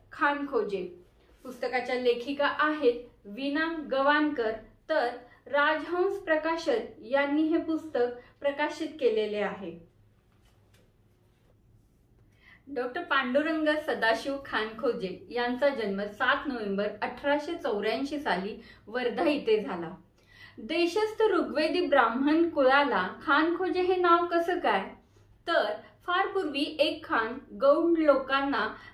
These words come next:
बाटवून मुसलमान करीत असे. त्याचा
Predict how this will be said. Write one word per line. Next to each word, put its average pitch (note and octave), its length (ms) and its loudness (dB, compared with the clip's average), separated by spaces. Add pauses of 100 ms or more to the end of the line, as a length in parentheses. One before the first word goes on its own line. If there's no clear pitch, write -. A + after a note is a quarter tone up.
बाटवून C#4+ 480 0
मुसलमान D4+ 560 4
करीत B3 320 0
असे. G3 480 -4 (280)
त्याचा A#3+ 240 -4